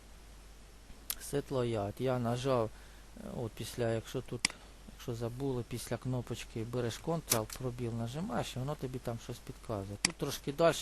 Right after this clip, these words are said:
поставив курсор. Тут уже інші підказки, воно побачить, що там вже set layout, layout manager, оцей нам треба вибирати.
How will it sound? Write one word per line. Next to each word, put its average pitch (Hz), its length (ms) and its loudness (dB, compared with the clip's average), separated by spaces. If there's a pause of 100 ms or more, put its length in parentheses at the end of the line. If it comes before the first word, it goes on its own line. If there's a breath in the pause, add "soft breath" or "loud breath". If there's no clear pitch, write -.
поставив 110 480 -2
курсор. 113 360 -2 (640 loud breath)
Тут 131 160 -2
уже 135 220 4
інші 123 300 2
підказки, - 580 4
воно 117 300 2
побачить, 113 720 0
що - 140 -6
там 113 260 -2
вже 110 100 -2
set - 300 -6
layout, 208 420 4 (400 loud breath)
layout 151 460 4
manager, 117 500 2
оцей 131 340 0
нам 104 160 0
треба 113 320 -4
вибирати. 117 500 -4